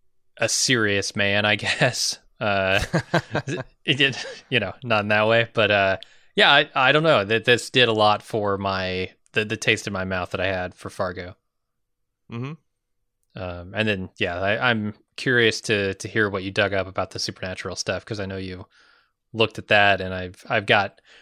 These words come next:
Speaker 1: something cooking about the American values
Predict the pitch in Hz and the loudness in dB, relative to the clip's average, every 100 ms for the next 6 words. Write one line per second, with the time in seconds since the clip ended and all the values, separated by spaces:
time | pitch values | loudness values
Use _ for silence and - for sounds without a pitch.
0 | _ _ _ _ - 196 196 202 185 - | _ _ _ _ -4 -2 -2 -2 -4 -2
1 | 190 190 175 156 151 147 139 151 165 156 | 0 2 2 4 4 4 2 4 4 2
2 | 135 147 151 147 143 147 139 | 2 4 6 4 2 2 0